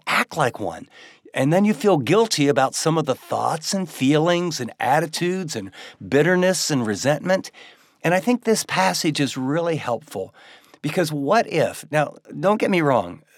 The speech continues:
there's Christians that do really mean, bad, terrible things. I'm with you.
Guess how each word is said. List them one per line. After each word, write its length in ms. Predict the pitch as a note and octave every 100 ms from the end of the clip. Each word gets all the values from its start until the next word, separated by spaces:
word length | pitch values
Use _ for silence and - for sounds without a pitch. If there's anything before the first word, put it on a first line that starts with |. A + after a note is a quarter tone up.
| - -
there's 300 | C#3+ C#3+ -
Christians 480 | - F#3+ - F#3 D#3+
that 120 | C3+
do 140 | D3+
really 360 | C3+ F#3+ F#3+ E3+
mean, 400 | D3+ D#3 D#3+ D3+
bad, 400 | B2+ C3+ C#3 C3
terrible 400 | C3 A#2+ A2 A#2+
things. 380 | - G#2+ F#2+ B2
I'm 180 | A#2+
with 200 | A#2+ C3+
you. 200 | G#2+ F2